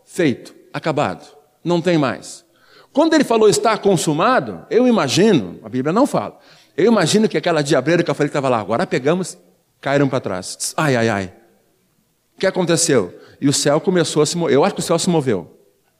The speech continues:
Se moveu. E o pessoal, e o diabo disse, "Ai." E ele tá até hoje assim, só os diazinhos, tch, tch, tch, tch, tch. E ele sabe o que espera ele. Mas Jesus disse: "Está consumado."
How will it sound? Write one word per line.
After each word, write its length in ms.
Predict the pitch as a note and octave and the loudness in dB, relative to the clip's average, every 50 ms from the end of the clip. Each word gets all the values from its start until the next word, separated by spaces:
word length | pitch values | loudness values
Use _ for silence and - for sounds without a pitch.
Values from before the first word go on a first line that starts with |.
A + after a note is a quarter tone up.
| _ _ _ _ _ _ _ _ _ _ _ _ _ _ _ _ _ _ _ | _ _ _ _ _ _ _ _ _ _ _ _ _ _ _ _ _ _ _
Se 140 | _ - - | _ -10 -6
moveu. 420 | C3+ C3+ B2 A2 A2+ G#2+ G2 - - - | -4 -4 -2 -2 -2 -4 -4 -4 -6 0
E 120 | C#3+ E3+ | 4 4
o 80 | F3 E3+ | 4 4
pessoal, 440 | F3 E3+ D#3 - - C#3+ C#3 D3 D3 | 4 2 0 0 0 0 0 2 4
e 40 | D#3 | 2
o 60 | D3 | 2
diabo 340 | B2+ D3 C#3 C#3+ D#3+ E3 F3+ | 4 2 2 2 0 0 -2
disse, 200 | - - - - - _ _ _ _ _ _ _ _ _ _ - | -8 -8 -14 -14 -20 _ _ _ _ _ _ _ _ _ _ -6
"Ai." 280 | B2+ C3 B2 G#2 F2 E2+ - _ _ _ _ _ _ _ _ _ _ _ _ _ _ _ _ _ _ _ _ _ _ _ _ _ _ _ _ _ _ _ _ _ _ _ _ _ - | -4 -2 -2 -4 -4 -8 -14 _ _ _ _ _ _ _ _ _ _ _ _ _ _ _ _ _ _ _ _ _ _ _ _ _ _ _ _ _ _ _ _ _ _ _ _ _ -2
E 80 | C3 C#3+ | 0 0
ele 80 | C3 | 0
tá 120 | C3+ C#3 C3 | 0 -4 -4
até 140 | - F3+ | -2 0
hoje 160 | F3 E3+ D#3 D3+ | 0 0 0 -2
assim, 360 | C#3 - A#2 G#2+ F#2 E2+ - _ _ _ _ _ | -4 -4 -6 -8 -8 -10 -14 _ _ _ _ _
só 200 | _ - - F#3 | _ -12 -6 -6
os 100 | F3+ D#3+ | -6 -2
diazinhos, 340 | D3+ D#3 D3 A#2+ B2 A#2 G#2+ - | 0 -2 0 0 0 -4 -4 -6
tch, 120 | - - - _ _ - | -12 -14 -14 _ _ -18
tch, 120 | - - _ _ _ _ - | -18 -18 _ _ _ _ -16
tch, 120 | - - _ _ _ _ | -16 -16 _ _ _ _
tch, 120 | - - G#3 _ _ _ | -16 -16 _ _ _ _
tch. 140 | - - - _ _ _ _ _ _ _ _ _ _ - | -16 -16 -16 _ _ _ _ _ _ _ _ _ _ -8
E 80 | A2 | -8
ele 80 | A2+ B2 | -6 -6
sabe 260 | - - A2+ A#2 A#2 | -4 -4 -4 -4 -4
o 40 | A2+ | -4
que 80 | - A#2+ | -8 -10
espera 340 | - - B2 G#2+ G2+ F2+ | -10 -8 -8 -8 -8 -8
ele. 180 | F#2+ G2 G#2+ B2 _ _ _ _ _ _ _ _ _ _ _ _ _ _ _ _ - - - - - _ _ _ | -10 -12 -16 -20 _ _ _ _ _ _ _ _ _ _ _ _ _ _ _ _ -20 -20 -20 -20 -20 _ _ _
Mas 440 | - D#3 F3 G3 G3 - - - - - - | -4 -2 -2 0 0 -2 -2 -4 -8 -8 -4
Jesus 440 | F#3 D#3+ G3 F3+ C#3+ F#3 A#3 A3 D#3+ | 0 2 2 4 4 4 4 4 4
disse: 220 | A3 A3 - G#3 | 4 2 4 2
"Está 340 | F#3 - - - A3 A3 G#3+ | 2 0 0 -2 -2 -2 -2
consumado." 800 | - G#3 G#3 G3 - - - F#3 E3 D#3 C#3+ B2+ G2 E2+ F2 | 0 0 0 0 0 0 0 0 0 2 0 -2 -4 -6 -12